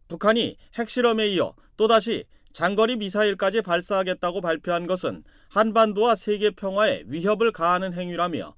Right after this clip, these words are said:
결코 용납해서는 안 될 것이라고 말했습니다. 박 대통령은 북한의 매번 반복되는 긴장 유발과 도발 행위는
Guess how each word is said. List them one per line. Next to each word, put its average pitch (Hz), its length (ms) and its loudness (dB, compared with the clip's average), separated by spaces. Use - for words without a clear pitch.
결코 185 380 0
용납해서는 185 680 0
안 143 180 0
될 170 180 -2
것이라고 156 440 -2
말했습니다. 143 720 -4
박 160 120 -4
대통령은 220 560 2
북한의 202 460 2
매번 175 400 2
반복되는 196 680 -2
긴장 190 400 -2
유발과 185 380 2
도발 175 340 0
행위는 165 400 -6